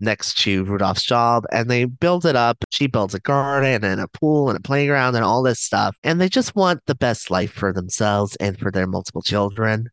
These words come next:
He's possibly called away. There's the threat of a transfer.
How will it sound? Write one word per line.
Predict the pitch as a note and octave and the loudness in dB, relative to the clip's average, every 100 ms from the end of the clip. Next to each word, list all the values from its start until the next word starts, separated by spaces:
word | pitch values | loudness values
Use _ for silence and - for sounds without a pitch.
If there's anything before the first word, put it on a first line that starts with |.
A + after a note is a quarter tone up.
| - | -6
He's | A2+ - | -4 -2
possibly | - C3+ - B2+ B2+ | -2 -2 -2 0 -2
called | A#2 - G#2 F#2+ | 0 0 0 0
away. | F#2 G#2 C3+ F3 G3 - | -2 0 2 0 -2 -2
There's | G2+ - | -2 -2
the | G2 | -4
threat | A2+ A2 | -2 0
of | G2 | -2
a | F#2+ | -2
transfer. | A2+ A#2 A#2+ - C#3 C#3+ | 0 0 -2 -2 0 0